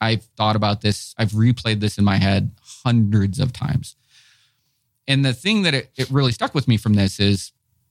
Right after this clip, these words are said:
you know, as a manager with employees, as somebody in a sales role who's trying to interact with another to help move them forward in a process, as a husband, as a dad, as a, you know, like, in almost, there's no relationship you have in your life where this lesson is not important,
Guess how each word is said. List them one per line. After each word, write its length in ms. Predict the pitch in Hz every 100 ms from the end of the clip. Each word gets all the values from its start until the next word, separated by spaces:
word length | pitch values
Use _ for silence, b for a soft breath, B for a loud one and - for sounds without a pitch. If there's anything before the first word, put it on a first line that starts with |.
| _ _ _ - -
you 220 | 131 127
know, 120 | 120
as 120 | 107 107
a 40 |
manager 580 | 104 120 139 135 156 143 _ -
with 180 | 110
employees, 800 | 101 92 123 139 139 139 - - _ _ _ _ _
as 360 | 110 107 104 - -
somebody 600 | - 123 120 123 123 113
in 120 | 107
a 80 | 95
sales 400 | - 113 127 127
role 340 | 143 147 147 - -
who's 180 | 104
trying 300 | - 113 107
to 120 | 104 110
interact 520 | 117 117 120 123 -
with 180 | 104 -
another 540 | 110 101 98 117 139 139
to 160 | -
help 280 | 92 107 -
move 320 | 107 107 110
them 220 | 113 113
forward 540 | 110 - 104 113 131 135
in 180 | - 98
a 40 |
process, 680 | - 110 123 135 139 - - b b b b b -
as 200 | 110 101
a 80 | 101
husband, 440 | - 127 131 139
as 140 | 107 92
a 40 |
dad, 420 | 95 107 123 127
as 120 | 104 -
a, 60 | -
you 120 | 120
know, 140 | 104
like, 200 | 101 101
in 140 | 113 -
almost, 300 | 185 - 147
there's 220 | 180 160
no 440 | 135 151 202 302 262
relationship 960 | 156 139 123 127 - 110 - 92 -
you 140 | 113
have 300 | 101 98 104
in 100 | 104
your 160 | 104 104
life 340 | 92 92 92
where 140 | 98 98
this 340 | 95 107 -
lesson 340 | 92 92 - 110
is 140 | 95
not 220 | 92 101
important, 560 | 107 - 117 123 254